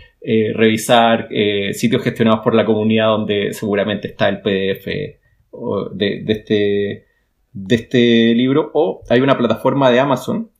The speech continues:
si es que sabe, si es que, eh, saben inglés, donde hay dos volúmenes de este, de este cómic gratis, que es, se llama Comixology, comixology punto com, y ahí, ahí, ahí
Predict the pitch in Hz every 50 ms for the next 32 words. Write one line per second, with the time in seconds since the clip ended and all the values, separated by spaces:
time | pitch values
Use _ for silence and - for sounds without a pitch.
0 | _ - - 117 - 117 110 - 123 120 120 123 - - 110 110 - 110 104 104
1 | 107 101 104 - - _ _ _ _ _ _ _ _ _ - 107 107 101 - -
2 | 120 120 120 120 120 117 113 127 151 151 - - 131 123 113 120 120 123 117 120
3 | - - 120 107 104 156 165 165 - 175 175 175 175 185 180 185 165 170 180 175
4 | - - 180 175 170 170 170 165 165 165 165 165 160 160 160 - - - 143 147
5 | 143 - - - - 165 175 180 - - - 156 - - - - _ _ _ _
6 | _ - - - 117 117 117 - - - - 117 113 117 120 113 - 117 107 101
7 | 98 - - 160 147 151 135 131 151 208 220 _ _ _ _ _ _ _ _ -
8 | - 113 104 101 - - 131 123 120 113 117 113 - 127 120 135 135 139 180 196
9 | 226 - _ - - _ _ _ _ _ _ - 117 110 110 120 123 127 127 -
10 | - 117 113 113 113 - - 110 107 107 107 110 107 101